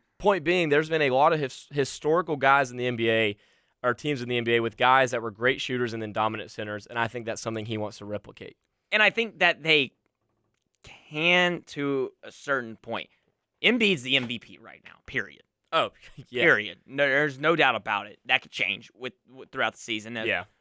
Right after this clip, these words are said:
Speaker 2: who knows? Who knows? There could be, uh, there could be issues with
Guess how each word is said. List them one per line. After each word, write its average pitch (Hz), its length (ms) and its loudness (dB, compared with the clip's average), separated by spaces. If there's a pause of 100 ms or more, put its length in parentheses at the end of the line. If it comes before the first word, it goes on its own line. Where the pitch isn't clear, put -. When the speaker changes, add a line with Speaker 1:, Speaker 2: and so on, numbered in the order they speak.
Speaker 2:
who 135 120 -4
knows? 120 260 -2
Who 143 100 -2
knows? 147 220 2 (100)
There 156 160 2
could 165 260 -2
be, 160 320 0 (280)
uh, 131 180 2
there 139 160 2
could 175 160 4
be 180 140 4
issues 110 440 -2
with 123 200 -6